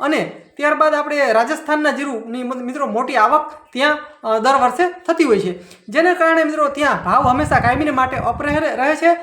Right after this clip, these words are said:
અને ખેડૂતોને, ત્યાંના ખેડૂતોને સારો એવો ભાવ મળી રહે છે. અને મિત્રો અન્ય યાર્ડ, યાર્ડને આપણા ગુજરાતની જો અન્ય યાર્ડની વાત કરીએ તો કોઈ પણ યાર્ડ હોય તેની અંદર હાલની અંદર, અ, ચોત્રીસો, છત્રીસો,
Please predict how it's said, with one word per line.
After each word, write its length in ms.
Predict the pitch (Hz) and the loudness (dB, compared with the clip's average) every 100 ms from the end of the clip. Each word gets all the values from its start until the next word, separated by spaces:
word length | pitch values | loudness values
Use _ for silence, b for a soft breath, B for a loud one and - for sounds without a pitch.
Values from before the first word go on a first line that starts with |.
| B B | B B
અને 120 | 262 254 | -8 -6
ખેડૂતોને, 500 | - 302 339 349 233 | -2 -2 2 2 0
ત્યાંના 260 | 269 285 | -2 -2
ખેડૂતોને 400 | - 285 302 294 | -2 -6 -2 0
સારો 320 | - 226 254 | 2 4 4
એવો 140 | 247 214 | 2 2
ભાવ 340 | 208 277 262 B _ | 2 2 -2 B _
મળી 480 | 202 208 240 277 269 | -6 -4 2 2 2
રહે 220 | 202 180 | -2 -2
છે. 100 | 170 - B B B B | -4 -8 B B B B
અને 100 | 285 | -4
મિત્રો 220 | 330 339 | 0 0
અન્ય 360 | 269 254 285 349 | -2 -2 2 4
યાર્ડ, 340 | 330 339 339 | 6 4 2
યાર્ડને 360 | 302 320 320 311 | 0 0 2 0
આપણા 220 | 285 294 | 0 0
ગુજરાતની 500 | 277 285 311 302 285 | -4 0 2 2 -4
જો 160 | 262 247 | -4 -2
અન્ય 320 | 269 302 302 269 269 214 | -2 2 2 0 -8 -8
યાર્ડની 360 | 240 285 269 269 | 0 0 0 2
વાત 220 | 269 269 | 2 2
કરીએ 240 | 277 233 - - B - | -2 -2 -4 -10 B -8
તો 360 | 294 294 294 285 | -4 -2 -2 -4
કોઈ 220 | - 339 | 0 2
પણ 160 | 339 | 4
યાર્ડ 220 | 330 320 285 | 4 2 0
હોય 200 | 294 196 | -2 -2
તેની 420 | - - 285 320 | -6 -10 -4 -2
અંદર 200 | 311 302 | 0 0
હાલની 400 | 175 208 311 349 | 2 2 6 6
અંદર, 240 | 339 262 - B - | 6 2 -4 B -10
અ, 80 | 233 | -6
ચોત્રીસો, 500 | 208 302 330 320 330 | -6 -4 -4 -2 -2
છત્રીસો, 800 | 302 294 294 294 294 294 220 - | -2 -6 -6 -4 -2 -2 -4 -12